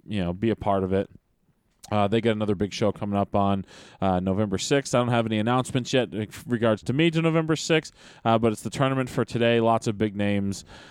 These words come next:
uh, on that, including Keith Lee versus Zack Sabre Junior. But, no, I'm really proud of the match that,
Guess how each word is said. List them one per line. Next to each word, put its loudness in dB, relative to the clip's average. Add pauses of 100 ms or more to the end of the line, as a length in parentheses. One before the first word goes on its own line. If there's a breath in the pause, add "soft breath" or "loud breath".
(120)
uh, 0
on 0
that, 0
including -2
Keith -2
Lee 2
versus -2
Zack -2
Sabre -2
Junior. -2
But, 0
no, 0
I'm 2
really 2
proud 2
of -2
the -4
match -2
that, 0